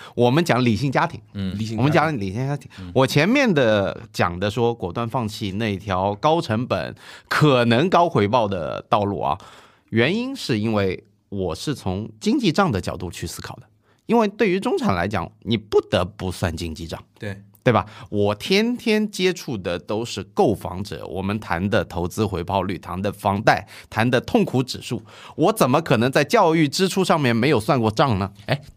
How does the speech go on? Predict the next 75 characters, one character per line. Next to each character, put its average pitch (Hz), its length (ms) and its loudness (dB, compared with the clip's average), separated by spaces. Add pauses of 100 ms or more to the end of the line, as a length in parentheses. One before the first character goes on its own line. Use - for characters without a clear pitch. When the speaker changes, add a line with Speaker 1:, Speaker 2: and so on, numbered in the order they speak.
Speaker 3:
痛 359 200 6
苦 113 200 0
指 - 120 -8
数 95 160 -4
是 101 140 -8
什 101 100 -10
么？ 85 80 -10 (160)
Speaker 1:
痛 370 160 2
苦 180 200 2
指 101 260 -8
数 113 180 -6
就 101 140 -4
是 - 220 -12
你 107 160 -4
的 101 120 -4
通 202 240 0
胀 139 220 2
率 98 140 -4
加 120 180 0
你 98 160 -4
的 85 180 -8
支 165 300 -2
出 170 320 -2 (400)
等 117 240 0
等 104 180 0
等 127 140 2
等 95 160 -2
一 104 80 -4
些 120 220 -2
揉 101 180 -2
捏 165 180 -2
起 190 140 -8
来， 78 160 -10
我 98 160 -2
们 135 240 -4
用 175 180 -2
几 - 120 -8
个 131 80 -6
指 92 180 -10
标 107 260 2 (360)
来 92 180 2
谈， 104 300 -2
就 113 120 0
是 101 40 -4
说 110 100 -4
中 165 240 -2
产， 82 260 -2
你 69 120 -8
比 58 140 -14
如 64 40 -10
说 90 160 -8
在 92 160 -6
不 143 140 -6
同 101 180 -4
的 107 80 2
城 92 180 -4
市 - 140 -6
里 98 140 -6
面， 65 200 -8 (280)
你 95 100 -4
生 147 180 -4
活， - 180 -8
其 226 180 0
实 247 120 0
就 202 140 2
是 175 100 2
一 156 60 4
个 160 140 2
生 226 180 2
活 175 140 4
成 135 200 0
本 110 240 0 (380)
的 110 100 2
问 123 140 4
题。 104 200 -6